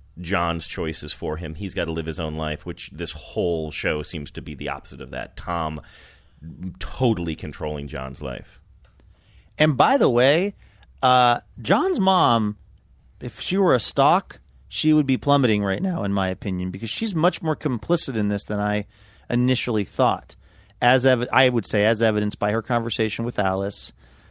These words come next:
Speaker 2: um, where she literally says, uh, about Tom that, uh, something to the effect of, "He's a, uh, bad father-in-law, but a good man."
Speaker 1: Hmm.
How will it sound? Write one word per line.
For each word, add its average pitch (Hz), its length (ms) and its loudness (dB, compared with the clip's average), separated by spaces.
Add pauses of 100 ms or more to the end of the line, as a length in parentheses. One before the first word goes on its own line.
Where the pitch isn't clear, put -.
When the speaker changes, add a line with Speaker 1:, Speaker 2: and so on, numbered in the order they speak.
(180)
Speaker 2:
um, 104 280 4
where 110 140 2
she 127 180 -2
literally 123 560 4
says, 104 680 2 (460)
uh, 101 540 4 (120)
about 113 480 2
Tom 104 600 2 (360)
that, 107 360 2 (120)
uh, 104 220 0
something 120 360 -2
to 107 60 -2
the 107 100 -2
effect 107 300 -2
of, 101 220 0 (320)
"He's 127 360 0
a, 107 400 6
uh, 101 220 4
bad 120 360 4
father-in-law, 101 800 4
but 101 140 2
a 104 40 0
good 101 260 2
man." 104 560 2
Speaker 1:
Hmm. 82 200 -12